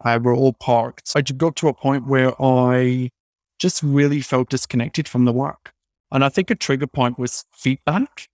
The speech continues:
I wasn't very good at that point at receiving feedback, and I got some feedback that I thought was unfair, and that just kind of triggered, like, an episode of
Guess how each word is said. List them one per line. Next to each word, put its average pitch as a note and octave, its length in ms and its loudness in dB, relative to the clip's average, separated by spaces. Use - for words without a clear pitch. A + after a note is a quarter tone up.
I C3 60 0
wasn't G3+ 340 2
very D#3 200 4
good D3 180 2
at C3 80 2
that C3+ 180 2
point C3 220 -2
at B2+ 140 -8
receiving B2 500 0
feedback, - 680 -4
and B2 320 4
I B2 640 4
got D3 200 2
some C#3+ 160 0
feedback - 460 -2
that B2 160 0
I B2 80 4
thought C#3+ 320 0
was C#3 160 -2
unfair, B2 720 -2
and D#3 160 4
that A3+ 200 -4
just - 220 -2
kind - 180 -4
of - 60 -12
triggered, C3 540 0
like, C3 180 -2
an C3 80 0
episode B2+ 540 0
of A#2 260 -6